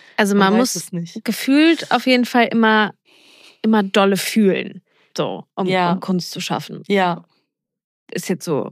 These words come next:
Speaker 1: mein, mein erster Eindruck. Aber, ähm, ich mochte ein Lied von dir besonders gerne.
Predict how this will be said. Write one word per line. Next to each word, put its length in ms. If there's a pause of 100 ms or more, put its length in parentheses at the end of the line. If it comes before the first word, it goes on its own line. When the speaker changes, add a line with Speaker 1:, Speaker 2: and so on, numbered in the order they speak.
(160)
Speaker 1:
mein, 460
mein 280
erster 300
Eindruck. 420
Aber, 340 (400)
ähm, 480 (400)
ich 160
mochte 360
ein 160
Lied 120
von 160
dir 80
besonders 380
gerne. 360